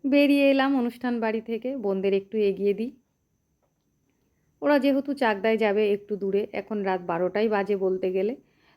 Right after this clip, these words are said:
তো ওরা বেরিয়ে পড়লে আমরা হাঁটতে হাঁটতে, আমাদের তো এখান থেকে এইটুকু পাঁচ মিনিটের রাস্তা, আমরা বাড়ি পৌঁছে যাব। বোনকে বলে দিলাম অনেকটা রাত হয়েছে, বাড়িতে গিয়ে ফোন করে খবর দিস।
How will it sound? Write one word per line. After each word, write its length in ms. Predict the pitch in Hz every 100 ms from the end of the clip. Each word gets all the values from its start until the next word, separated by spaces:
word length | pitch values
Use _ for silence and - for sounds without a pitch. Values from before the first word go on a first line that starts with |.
| -
তো 260 | 196 196 196
ওরা 240 | 240 240
বেরিয়ে 320 | 220 220 226
পড়লে 300 | 226 240 247
আমরা 280 | 339 240 208
হাঁটতে 360 | 190 170 - 208
হাঁটতে, 240 | 208 -
আমাদের 300 | 277 202 196 196
তো 60 | 214
এখান 280 | 202 202
থেকে 240 | 196 220 226
এইটুকু 360 | 196 196 196
পাঁচ 280 | - 202 190
মিনিটের 380 | 175 180 185 190
রাস্তা, 340 | 175 175 -
আমরা 200 | 294 190
বাড়ি 220 | 165 151 156
পৌঁছে 320 | - - -
যাব। 180 | - 87 - - _ _ _ _ _ _ _ _ _ _ _ _ _ _ _ _ _ _ _ _ 262
বোনকে 340 | 285 285 285
বলে 260 | 254 247 240
দিলাম 320 | 240 233 254
অনেকটা 380 | 240 208 202 214
রাত 300 | 196 175 180
হয়েছে, 380 | 208 196 196 208 220 _ _ _ _ -
বাড়িতে 380 | 180 185 196
গিয়ে 320 | 175 185 214 294
ফোন 280 | - 180
করে 220 | 170 214 -
খবর 320 | 190 175 170
দিস। 440 | 165 156 - -